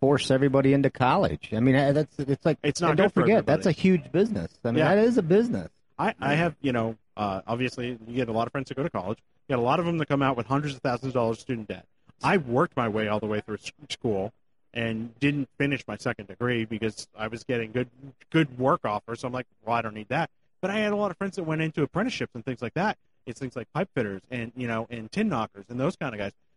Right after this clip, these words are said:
Speaker 2: And they've got really solid careers. And, like, my buddy Steve, he started as a pipe fitter's apprentice when he was eighteen, like, weeks after he graduated high school.
Speaker 1: Yeah.
Speaker 2: He's gonna be able to retire by the time he's in his early forties.
Speaker 3: Exactly.
Speaker 1: Yep.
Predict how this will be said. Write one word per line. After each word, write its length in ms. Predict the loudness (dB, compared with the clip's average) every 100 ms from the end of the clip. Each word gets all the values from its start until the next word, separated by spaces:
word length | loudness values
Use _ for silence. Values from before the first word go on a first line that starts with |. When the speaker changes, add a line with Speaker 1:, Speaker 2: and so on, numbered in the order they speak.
| _
Speaker 2:
And 140 | -4 0
they've 160 | 0
got 120 | 0 -4 0
really 220 | 2 2
solid 320 | 0 -2 -2 -2
careers. 240 | -4 -2 -2
And, 100 | -4
like, 140 | -2
my 100 | -4
buddy 200 | -2 -4
Steve, 300 | -4 -4 -4 -6 _ -8
he 60 |
started 420 | -6 -2 0 0 0
as 100 | -2
a 60 |
pipe 220 | -4 -6 -4
fitter's 260 | -4 -4 -6
apprentice 380 | -6 -6 -6 -8
when 80 | -6
he 40 |
was 100 | -6 -4
eighteen, 480 | -4 -4 -4 -2 -2
like, 160 | -4 -6 _ _ -12
weeks 380 | 2 2 2
after 260 | -2 -2 -4
he 60 | 0
graduated 460 | 0 0 -4 -4
high 80 | -6
school. 280 | -8 -8 -12 _ _
Speaker 1:
Yeah. 140 | 0 2
Speaker 2:
He's 160 | 2
gonna 160 | 0 0
be 160 | 2 2
able 280 | 4 2
to 40 | 0
retire 540 | -6 -10 -4 0 2 2
by 140 | 2
the 80 | 0
time 240 | 0 0 0
he's 120 | 0
in 60 |
his 140 | -2 0
early 180 | 0 0
forties. 400 | 0 0 -2 -6 -4
Speaker 3:
Exactly. 600 | -2 0 0 0 -2
Speaker 1:
Yep. 80 | -10